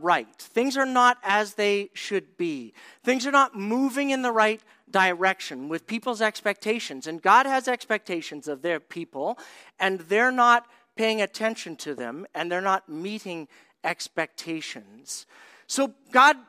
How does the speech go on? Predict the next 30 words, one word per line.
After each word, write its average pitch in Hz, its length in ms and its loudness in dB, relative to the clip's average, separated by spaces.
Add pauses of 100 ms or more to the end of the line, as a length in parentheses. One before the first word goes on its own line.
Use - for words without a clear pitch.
repeatedly 262 800 0
reveals 240 680 -2
to 208 100 -8
them 175 320 -6
areas 262 680 2 (120)
in 214 240 -4
which 196 260 -2
they 190 160 -2
are 190 100 -2
not 190 280 0
meeting 180 300 -6
expectation. 190 720 -8
He 147 80 -10
says 202 320 -6
to 202 120 -10
them, 185 260 -4 (260)
"You 202 120 -2
know 220 100 2
what? 190 240 2
You're 196 140 -2
disingenuine 196 1080 -6
in 156 140 -6
your 165 180 -6
worship. 175 520 -10 (760)
You're 220 160 2
treating 254 640 -2
people 220 400 -4
who 196 180 -6
are 175 140 0
poor 160 560 -8